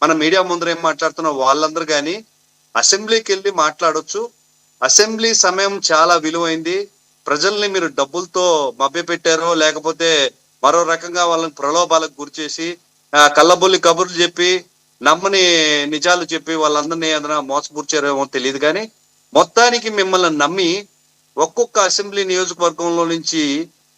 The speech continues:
ఓటేసి గెలిపించిన ప్రజలకి మీరు మొండి చేయి చూపిస్తున్నారు. మీకు నిజంగా దమ్ము ధైర్యం ఉంటే, నిజంగా దమ్ము ధైర్యం ఉంటే శాసనసభలో కూర్చొని ప్రజల పక్షాన నిలబడి, ఒక, మనం ఈ వ్యవస్థలో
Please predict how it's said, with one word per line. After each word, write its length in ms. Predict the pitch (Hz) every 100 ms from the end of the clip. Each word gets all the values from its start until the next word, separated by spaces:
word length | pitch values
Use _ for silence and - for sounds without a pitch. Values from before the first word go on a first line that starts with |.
| _
ఓటేసి 500 | 120 175 190 190 185
గెలిపించిన 580 | 160 135 175 185 170 180
ప్రజలకి 640 | 160 147 147 175 160 135 143
మీరు 220 | 143 135
మొండి 280 | 127 139 156 160
చేయి 140 | 143
చూపిస్తున్నారు. 640 | 135 135 131 143 139 156 196 _ _ _ -
మీకు 180 | 175 196
నిజంగా 420 | 165 190 220 220 180
దమ్ము 420 | 165 180 208 214 196 -
ధైర్యం 320 | 175 190 185
ఉంటే, 520 | 170 165 160 151 110 - _ _ _ -
నిజంగా 380 | 127 214 202 202
దమ్ము 360 | 160 165 190
ధైర్యం 420 | 180 160 165 170 160
ఉంటే 400 | 143 170 131 - _ _ -
శాసనసభలో 880 | 151 165 185 208 196 185 175 190
కూర్చొని 600 | 180 165 160 170 135 147 175 _ _ -
ప్రజల 300 | 165 214 220
పక్షాన 680 | 220 190 - 185 165 165 180
నిలబడి, 560 | 151 139 165 165 143 185 - _ _ _ _ _
ఒక, 400 | 160 202 175 127 - _ _ _ 156
మనం 200 | 175 156
ఈ 160 | 151
వ్యవస్థలో 520 | 135 143 208 - 240